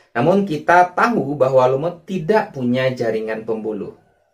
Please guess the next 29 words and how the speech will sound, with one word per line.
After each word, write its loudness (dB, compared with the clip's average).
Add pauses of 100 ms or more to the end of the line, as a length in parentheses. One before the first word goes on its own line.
(140)
Ayo, 8
bagaimana 0
cara 4
lumut 0
memperoleh 2
bahan 0
baku 0
untuk -4
fotosintesisnya? -4 (340)
Misalnya 0
nih, -2
bagaimana 2
lumut 2
itu -4
memperoleh 0
air, 0 (320)
bagaimana -2 (640)
air 0
itu -4
bisa -4
sampai -4
ke -4
daun? 2 (160)
Karena 6
lumut 8
ini 2
tidak 2
memiliki -4
silem, 4